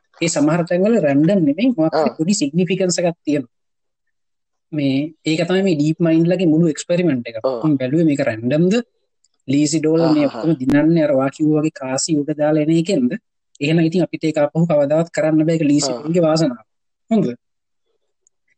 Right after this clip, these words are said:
Speaker 1: එහෙම නැත්නම්
Speaker 2: ආ.
Speaker 1: අපිට පුළුවන් නම්
Speaker 2: ආ.
Speaker 1: මැෂින් එකක් හදන්න ලීසි ඩෝල් වල පරද්දන්න.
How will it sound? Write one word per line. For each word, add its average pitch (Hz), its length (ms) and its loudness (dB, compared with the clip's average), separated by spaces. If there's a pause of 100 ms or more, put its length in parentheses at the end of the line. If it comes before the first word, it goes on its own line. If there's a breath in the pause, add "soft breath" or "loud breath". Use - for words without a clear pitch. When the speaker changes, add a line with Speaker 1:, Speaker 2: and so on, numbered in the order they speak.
(400)
Speaker 1:
එහෙම 165 160 0
නැත්නම් 143 300 2
Speaker 2:
ආ. 139 40 -4
Speaker 1:
අපිට 156 180 -8
පුළුවන් 175 300 0
නම් 220 60 -2
Speaker 2:
ආ. 196 100 2
Speaker 1:
මැෂින් 175 280 2
එකක් 139 220 -4
හදන්න 196 460 0
ලීසි 170 300 0
ඩෝල් 175 200 2
වල 143 120 -2
පරද්දන්න. 180 560 0